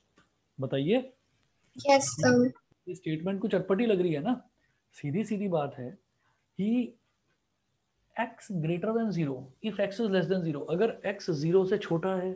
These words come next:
Speaker 1: तो x zero से बड़ा है, तो गलत है। तो आप यहाँ पर कह दीजिए this is absurd, ए बी एस यू आर D। absurd का मतलब होता है बेटा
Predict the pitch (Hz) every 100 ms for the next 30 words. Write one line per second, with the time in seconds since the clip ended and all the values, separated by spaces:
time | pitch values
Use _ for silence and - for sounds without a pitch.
0 | 185 _ _ _ _ - 208 208 190 190
1 | 190 165 185 190 190 170 170 165 185 220
2 | 214 247 240 208 - _ _ _ _ _
3 | 156 151 160 160 151 151 147 143 139 143
4 | 175 247 247 _ _ _ _ _ _ _
5 | _ _ _ _ _ - 135 151 - 190
6 | 165 196 - _ _ _ _ _ _ _
7 | _ _ _ _ _ _ _ _ _ _
8 | _ _ _ _ _ _ _ _ _ _
9 | _ _ _ _ _ _ _ _ - 143
10 | 139 - 185 170 127 120 _ _ _ _
11 | _ _ _ - 170 170 185 185 170 170
12 | 190 190 196 147 - _ _ _ _ -
13 | 143 143 202 214 202 202 190 202 190 202
14 | 196 208